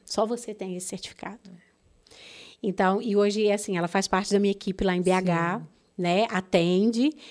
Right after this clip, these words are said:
Speaker 1: É uma, nossa, uma mulher de Deus maravilhosa, uma amiga. E, e es-, ela tá voltando, né? Ela tá, é, ela tá se especializando pra,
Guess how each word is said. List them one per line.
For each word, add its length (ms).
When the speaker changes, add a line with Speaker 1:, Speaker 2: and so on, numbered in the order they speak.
Speaker 1:
É 80
uma, 440
nossa, 600
uma 160
mulher 260
de 140
Deus 360
maravilhosa, 760
uma 120
amiga. 560
E, 1500
e 160
es-, 180
ela 200
tá 160
voltando, 480
né? 80
Ela 120
tá, 160
é, 540
ela 160
tá 100
se 100
especializando 560
pra, 140